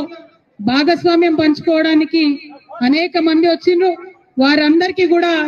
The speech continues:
పేరు పేరున హృదయపూర్వకంగా ఉద్యమాభివందనాలు తెలియజేస్తా ఉన్నాను. ఇవాళ ఇందిరా పార్క్ దగ్గర ఇంతమందిని చేరి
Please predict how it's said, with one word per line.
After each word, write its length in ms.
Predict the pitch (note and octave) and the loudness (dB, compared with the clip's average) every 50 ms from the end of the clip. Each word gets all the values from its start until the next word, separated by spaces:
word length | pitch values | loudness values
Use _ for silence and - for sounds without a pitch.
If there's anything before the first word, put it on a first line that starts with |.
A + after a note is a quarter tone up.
| - - - | -8 -8 -6
పేరు 260 | D#4 D#4 E4 E4 E4+ E4 F4 | -4 -2 -2 -2 -2 -2 0
పేరున 320 | E4+ E4 E4+ E4 E4+ E4+ E4 D4+ D4 D4 F4 - - - _ _ _ - | 0 0 2 2 0 0 0 0 -2 -4 -8 -12 -18 -20 _ _ _ -4
హృదయపూర్వకంగా 800 | B3 C4+ C#4 D#4+ D#4+ D#4+ E4 E4 D#4+ D#4+ D#4+ D#4+ D#4 D#4 D#4 D4+ C#4 C#4 C#4 - - - - - - B3 | -2 -2 0 -2 -2 0 0 0 0 0 0 0 0 0 0 0 0 -2 -4 -6 -12 -20 -14 -4 -2 0
ఉద్యమాభివందనాలు 720 | B3 A#3+ D#4+ D#4+ E4 E4+ D#4+ E4 E4 D#4 D4+ D4+ D#4 D4+ - D4 | 0 0 0 0 0 0 2 2 0 2 2 0 0 0 0 0
తెలియజేస్తా 440 | C#4 C#4+ C4+ C4+ C4 - - C4+ B3 A#3+ | 0 2 0 0 -2 -2 -2 -2 0 0
ఉన్నాను. 200 | A#3 A3 G3+ - - A3+ - _ _ _ _ _ _ _ - - C4 B3+ | 0 0 -2 -4 -10 -18 -20 _ _ _ _ _ _ _ -8 -4 -2 0
ఇవాళ 260 | C#4+ D4 D#4+ E4 E4+ E4+ E4 D#4 E4 E4+ E4+ - - _ _ _ _ _ _ _ _ _ _ _ - C4 | 0 0 0 2 2 2 0 0 -2 -6 -12 -18 -20 _ _ _ _ _ _ _ _ _ _ _ -2 0
ఇందిరా 240 | C#4 D#4+ F4+ F4 F4+ E4+ F4 E4+ | 0 0 0 0 -2 -2 -2 0
పార్క్ 220 | E4+ E4+ E4+ F4 E4 E4 | 0 0 0 -2 -2 -2
దగ్గర 220 | D4+ C#4 E4+ E4+ D#4+ - E4+ E4+ F4 - - - _ _ _ _ _ _ - _ _ C4+ C4+ C#4+ | 0 0 0 0 -2 -4 -10 -16 -18 -20 -20 -20 _ _ _ _ _ _ -20 _ _ 0 0 2
ఇంతమందిని 640 | D#4+ E4+ F4 F4 E4+ E4 E4 E4+ E4+ F4+ F4 D#4+ D4+ | 2 0 0 0 2 2 2 2 2 2 2 2 2
చేరి 240 | E4 E4 E4+ E4+ D#4 | 2 2 2 0 0